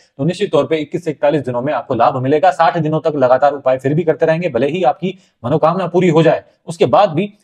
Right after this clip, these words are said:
साठ दिनों तक इस उपाय को पूरा करना है।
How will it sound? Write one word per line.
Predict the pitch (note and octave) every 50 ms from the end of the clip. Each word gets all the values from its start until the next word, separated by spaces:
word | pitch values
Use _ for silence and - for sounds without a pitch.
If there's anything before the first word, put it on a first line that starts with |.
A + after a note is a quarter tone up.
| _
साठ | - - F#3+ A#3 A#3 -
दिनों | D#3+ C3+ C#3 C#3 C#3+
तक | C3 E3 E3 D#3+
इस | C#3+ -
उपाय | C3 - B2 A#2 A#2
को | - - F3 F#3
पूरा | - _ _ - B2 B2 C3+ C3
करना | B2+ A#2+ A2+ A#2 A#2+ G#2+
है। | G2 F#2+ F2+